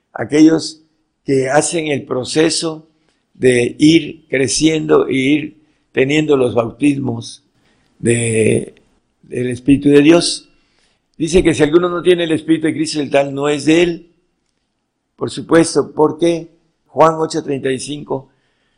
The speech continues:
nos dice que el siervo, el nacido en la carne,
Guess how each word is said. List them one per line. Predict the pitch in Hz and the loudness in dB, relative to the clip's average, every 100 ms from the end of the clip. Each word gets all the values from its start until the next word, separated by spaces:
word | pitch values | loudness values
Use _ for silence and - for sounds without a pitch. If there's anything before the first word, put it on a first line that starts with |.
| _ | _
nos | 135 131 117 | 2 2 4
dice | 143 160 - 135 123 127 _ _ _ _ _ _ _ _ - | 2 2 2 2 0 -8 _ _ _ _ _ _ _ _ -4
que | 139 139 135 131 127 127 - _ _ _ _ | 0 2 2 2 -2 -6 -12 _ _ _ _
el | - 143 135 | -6 -6 -2
siervo, | 175 190 190 165 170 165 - _ _ _ | 4 6 6 2 -2 -4 -18 _ _ _
el | - | -12
nacido | 127 123 160 160 | -10 -2 2 2
en | |
la | 165 160 | 2 4
carne, | 170 170 147 151 147 | 6 6 2 -8 -10